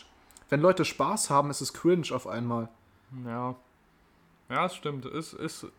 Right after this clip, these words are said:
Speaker 2: ist, das lassen wir einfach mal so unkommentiert im Raum stehen. Warum ist alles immer direkt cringe, obwohl man ja eigentlich nur das macht, was man in dem Moment
Speaker 1: Man
Speaker 2: denkt?
Speaker 1: muss auch einfach mal die Kirche im Dorf lassen.
Speaker 2: Also, warum, Leute, warum ist immer alles cringe?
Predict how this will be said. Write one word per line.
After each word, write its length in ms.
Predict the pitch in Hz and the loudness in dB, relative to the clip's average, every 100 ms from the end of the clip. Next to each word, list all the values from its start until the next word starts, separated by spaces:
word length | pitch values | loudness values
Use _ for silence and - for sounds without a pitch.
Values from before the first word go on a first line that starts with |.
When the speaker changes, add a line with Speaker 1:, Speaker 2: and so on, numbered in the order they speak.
| _ | _
Speaker 2:
ist, 300 | - 180 - - 135 | -6 -6 -8 -12 -6
das 180 | 185 202 | -4 2
lassen 220 | 208 208 | 4 4
wir 80 | 208 | 2
einfach 120 | 196 | 2
mal 160 | 190 185 | 2 2
so 100 | 175 | 0
unkommentiert 580 | 185 185 185 180 175 - - - | -2 -2 -2 -2 -4 -8 -18 -12
im 120 | 143 | -4
Raum 220 | 123 147 | 0 0
stehen. 300 | 151 - 127 - - - - | -2 -6 -8 -10 -18 -20 -8
Warum 460 | - 156 202 208 202 - - - - - | 4 6 6 2 0 -6 -20 -20 -16 -12
ist 140 | 143 | -2
alles 280 | - 170 208 | 4 4 2
immer 200 | 180 185 | 0 0
direkt 300 | 165 156 151 | 2 2 0
cringe, 380 | - - 175 190 - | -2 0 2 2 0
obwohl 340 | 143 - 160 | -4 0 0
man 160 | 160 156 | 0 0
ja 140 | 143 | 0
eigentlich 300 | 139 165 156 | 0 -2 -4
nur 400 | 165 170 175 175 - - - _ - - - _ - | -4 0 0 0 -2 -14 -20 _ -20 -20 -20 _ 0
das 320 | 165 - - | 0 0 -2
macht, 280 | 156 - - | -2 -2 -2
was 160 | 160 | -2
man 120 | 160 | -2
in 80 | 147 | -2
dem 100 | 143 | -2
Moment 220 | 143 139 | -2 -2
Speaker 1:
Man 80 | 123 | -2
Speaker 2:
denkt? 60 | 120 | -2
Speaker 1:
muss 160 | 120 160 | -2 0
auch 60 | |
einfach 200 | 143 147 | 0 0
mal 120 | 143 | 0
die 60 | 139 | -2
Kirche 280 | - 156 160 | 0 -2 0
im 100 | 151 | -2
Dorf 220 | 135 170 | -2 -2
lassen. 300 | 135 117 - 110 - _ _ _ | -4 -6 -6 -10 -14 _ _ _
Speaker 2:
Also, 400 | - 127 131 123 | -4 -2 -2 -2
warum, 360 | 113 139 165 170 | 4 6 6 4
Leute, 500 | 160 156 160 151 - - | 2 2 0 -2 -4 0
warum 340 | 127 175 208 | 6 6 6
ist 140 | 196 | 2
immer 260 | - 170 170 | -2 0 2
alles 280 | 147 156 151 | 2 2 -2
cringe? 340 | - 170 143 | -2 0 0